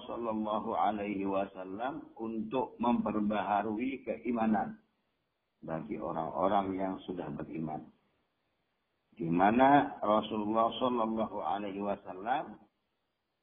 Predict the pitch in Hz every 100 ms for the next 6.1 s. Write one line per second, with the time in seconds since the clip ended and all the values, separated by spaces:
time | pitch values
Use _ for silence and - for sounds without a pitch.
0 | _ 120 107 - 120 135 - - - -
1 | 120 113 117 110 101 107 95 95 92 101
2 | 95 80 - - 101 107 98 87 90 90
3 | 80 - 104 101 80 - _ _ _ _
4 | _ _ _ _ _ _ _ _ _ _
5 | _ _ _ _ 98 110 107 127 139 123
6 | 107